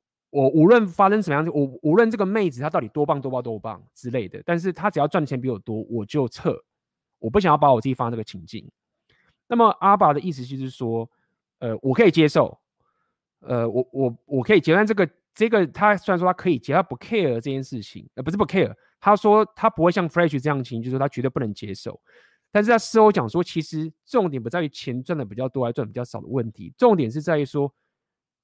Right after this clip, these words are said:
现实上面，当一个女人她可以赚很多很多的钱的时候，她事业很成功的时候，她势必一定是比较没有时间去照顾小孩的，这是很根本的事实。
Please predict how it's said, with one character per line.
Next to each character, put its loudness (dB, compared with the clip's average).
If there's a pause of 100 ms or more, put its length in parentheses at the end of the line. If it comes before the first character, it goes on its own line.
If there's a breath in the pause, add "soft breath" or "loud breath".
(160)
现 2
实 -4
上 2
面， 2
当 2
一 -2
个 0
女 -2
人 -4
她 -8
可 -2
以 -4
赚 -2
很 -4
多 -2
很 -4
多 -4
的 -2
钱 -12
的 -12
时 -16
候， -10
她 0
事 -4
业 2
很 -2
成 -10
功 -4
的 -8
时 -12
候， -8
她 -2
势 -4
必 -4 (300)
一 -6
定 0
是 -4
比 -6
较 2
没 -4
有 0
时 -12
间 -6
去 -8
照 -2
顾 -2
小 -8
孩 -16
的， -14 (1040)
这 -6
是 0
很 -6
根 0
本 0
的 -8
事 -10
实。 -18